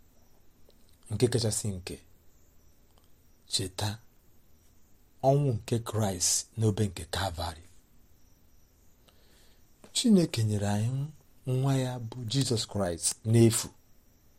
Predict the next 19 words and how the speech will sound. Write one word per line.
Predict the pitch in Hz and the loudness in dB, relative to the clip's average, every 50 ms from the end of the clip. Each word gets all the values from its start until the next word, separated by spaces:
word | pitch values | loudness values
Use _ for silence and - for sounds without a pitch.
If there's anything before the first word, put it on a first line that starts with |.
| _ - - - _ _ - - - - - - - - - - - - _ - - - - - - | _ -20 -20 -20 _ _ -20 -20 -20 -20 -20 -20 -20 -20 -20 -20 -20 -20 _ -20 -20 -20 -20 -20 -20
Ọ | - - 104 | -12 -12 -10
bịa | 90 98 101 | -8 -6 -4
wee | 104 110 117 | -2 -2 -4
tọgbọ | 113 - 101 92 101 104 | -4 -6 -8 -6 -6 -6
ndụ | 104 104 98 92 87 | -6 -6 -6 -6 -8
ya | 90 98 101 104 - - - | -6 -8 -10 -12 -16 -16 -10
n'efu, | 107 104 104 101 90 - - - - - - - - - _ - - - - - - - - - - - - - - - - - _ - - - - - - - - | -6 -4 -4 -4 -6 -8 -14 -18 -20 -20 -20 -20 -20 -20 _ -20 -20 -20 -20 -20 -20 -20 -20 -20 -20 -20 -20 -20 -20 -20 -20 -20 _ -20 -20 -20 -20 -20 -20 -10 -8
wee | 107 98 107 | -4 -2 -2
nwụọ | 110 113 113 117 117 117 | 0 0 0 2 2 2
ọnwụ | 117 120 123 120 | 0 0 0 -2
ihere | 117 107 101 120 123 113 101 104 113 - - - - - _ - - - - - - - _ - - - - - - - - - - - - - - - - - _ - - | -2 0 2 2 2 2 2 0 -4 -8 -14 -20 -20 -20 _ -20 -20 -20 -20 -20 -20 -20 _ -20 -20 -20 -20 -20 -20 -20 -20 -20 -20 -20 -20 -20 -20 -20 -20 -20 _ -8 0
n'ihi | 160 175 185 143 123 117 | 4 4 4 4 4 0
mụ | 110 113 117 117 | 0 0 0 0
na | 107 95 85 85 | 0 0 -2 -4
gị, | 85 90 87 - - - - _ - - - - - _ - - _ _ - - - - - - - - - - - _ - - _ - | -4 -8 -10 -10 -12 -20 -20 _ -20 -20 -20 -20 -20 _ -20 -20 _ _ -20 -20 -20 -20 -20 -20 -20 -20 -20 -20 -20 _ -20 -20 _ -6
tọgbọ | - 120 104 98 110 113 | -4 -2 0 2 2 2
ndụ | 113 113 98 92 | 2 0 0 -2
ya | 90 92 92 95 | -6 -6 -8 -10
n'efu | 95 95 92 90 - - | -10 -12 -12 -14 -14 -18